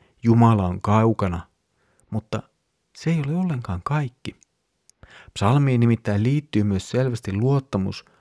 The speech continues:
lopulta Jumalan apuun – ja siihen, että kaikki tässä lopulta kääntyy kuitenkin ylistykseksi. Mikä voisi kuvatakaan paremmin sitä, mitä seuraa Jeesuksen kuolemasta ristillä?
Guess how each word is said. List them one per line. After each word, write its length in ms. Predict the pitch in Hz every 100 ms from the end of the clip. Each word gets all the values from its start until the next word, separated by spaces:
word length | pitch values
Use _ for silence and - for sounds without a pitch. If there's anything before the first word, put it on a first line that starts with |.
| _ -
lopulta 400 | 135 - 147 104
Jumalan 520 | 95 123 131 123 95 104
apuun – 480 | 110 - 113 95 92 _ _ -
ja 80 | -
siihen, 360 | - 139 135 110
että 320 | - - - _ _ _ _ _ _
kaikki 460 | - 120 139 - 110
tässä 380 | 101 95 - 101
lopulta 420 | 135 - 117 95
kääntyy 460 | - 123 117 104 95
kuitenkin 540 | - 127 107 95 90 -
ylistykseksi. 840 | 139 131 - - - - - - _ _ _ _ _ _ _ _ _ _ - -
Mikä 300 | 127 135 139
voisi 340 | 131 147 135 123
kuvatakaan 680 | 131 147 139 117 - 101
paremmin 460 | 92 127 139 117 101
sitä, 260 | 127 127 110
mitä 240 | 98 98
seuraa 440 | - 139 131 107
Jeesuksen 560 | 101 120 123 113 - 98
kuolemasta 560 | 123 123 104 92 - -
ristillä? 500 | 110 - - -